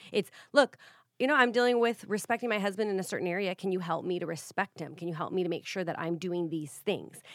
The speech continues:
And I think it's a way to approach problems with our friends where we're not just dumping all of someone else's dirty laundry or problems before them. Well, they don't even have a chance to defend themselves, <laughs> right? If I start talking to my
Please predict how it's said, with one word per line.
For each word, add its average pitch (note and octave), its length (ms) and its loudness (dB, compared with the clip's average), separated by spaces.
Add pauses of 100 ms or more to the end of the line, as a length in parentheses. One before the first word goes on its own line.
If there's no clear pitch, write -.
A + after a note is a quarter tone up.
(140)
And A3+ 80 6
I B3+ 40 6
think F4+ 140 2
it's B3+ 160 0 (100)
a G#3+ 140 4
way G3 220 4
to - 140 2
approach - 580 -2 (280)
problems A#3 680 6
with G3 180 2
our E3+ 140 0
friends F3+ 580 -2 (300)
where G3 160 2
we're G3 100 4
not F#3+ 240 4
just - 460 -2 (540)
dumping G3 560 2
all F#3 220 2
of F#3 80 -6
someone G3 220 0
else's F3+ 340 -2
dirty F3+ 260 0
laundry F3 420 0
or D#3+ 80 -2
problems E3 600 -2 (100)
before F3+ 420 -2
them. F3 460 -2 (160)
Well, G#3+ 100 2
they D4+ 100 6
don't C4+ 100 8
even A#3+ 100 6
have G#3+ 120 4
a F3+ 60 2
chance G#3+ 280 2
to F#3+ 80 -2
defend A#3 320 6
themselves, F#3+ 520 4
<laughs> A3 80 8
right? C4 140 10
If A3 140 2
I A3+ 140 12
start A3 220 4
talking A3+ 280 6
to G3+ 60 4
my A3 200 8